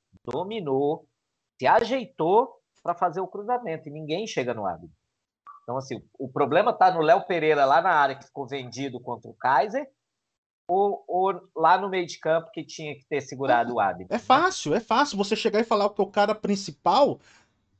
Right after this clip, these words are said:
Speaker 2: o ca-, se o goleiro tomar um frango, beleza. Aí é o culpado. Se o cara dá um carrinho dentro da área, dá uma cotovelada, igual o Léo Pereira fez na, na semifinal da Libertadores,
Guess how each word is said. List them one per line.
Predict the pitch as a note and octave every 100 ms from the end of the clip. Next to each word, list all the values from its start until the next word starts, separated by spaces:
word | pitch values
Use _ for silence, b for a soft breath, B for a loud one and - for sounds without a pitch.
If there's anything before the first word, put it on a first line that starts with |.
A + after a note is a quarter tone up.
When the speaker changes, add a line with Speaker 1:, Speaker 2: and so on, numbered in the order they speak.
| _ _ _ -
Speaker 2:
o |
ca-, | - A3+ -
se | G#3+
o | F#3
goleiro | G#3+ G#3 E4+ F#4+
tomar | B3 G3+
um | D#3
frango, | - G#3 C4+ D3
beleza. | E3 A#3+ D#3 A#2+ - _ _ _ _ _ _ -
Aí | B2+ B2 B2+
é | D#3
o |
culpado. | F#3+ C#4+ G#3 D#3+ B2 b b _
Se | -
o | F3
cara | G#3 D#4
dá | B3+
um | A#3+
carrinho | A#3 G3+ E3+ F3
dentro | E3 E3 -
da | C#3+
área, | E3+ D3+
dá | D#3
uma | D#3
cotovelada, | D3 D#3 C#3+ C#3 C#3+ D#3
igual | B2 C#3
o |
Léo | C#3 C#3
Pereira | C#3+ C3 C3
fez | A#2 C#3+ C3 - - _ _ _ _
na, | C#3 C#3+ C3+ B2 A#2+
na | A#2+
semifinal | D3+ C#3 D#3
da | C#3
Libertadores, | C3 B2 B2 B2+ A#2+ F#3+ A#3 C#3+ - -